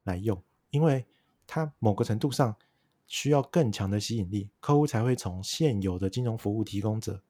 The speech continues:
有点像是切换到纯网银。如果没有更好的吸引力，那何必来？如果没有人来用，纯网银就会面临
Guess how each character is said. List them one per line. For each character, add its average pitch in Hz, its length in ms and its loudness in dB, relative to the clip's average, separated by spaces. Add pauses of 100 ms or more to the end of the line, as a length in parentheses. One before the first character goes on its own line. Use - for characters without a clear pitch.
(320)
有 113 120 2
点 107 80 0
像 110 100 0
是 104 120 -4
切 127 340 0
换 113 220 0
到 110 160 4
纯 98 160 -2
网 95 200 -4
银。 92 140 -12 (640)
如 135 100 -2
果 139 80 4
没 135 80 4
有 127 80 6
更 131 180 2
好 107 120 0
的 98 240 -4
吸 - 220 -6
引 107 120 -2
力， 104 220 -2 (500)
那 127 80 -2
何 107 140 -4
必 110 160 -2
来？ 85 180 -8 (680)
如 131 140 0
果 180 100 8
没 135 140 6
有 160 120 8
人 98 200 6
来 95 100 0
用， 104 260 0 (400)
纯 - 160 -2
网 120 140 2
银 104 80 0
就 135 80 4
会 139 80 4
面 139 240 4
临 90 180 -2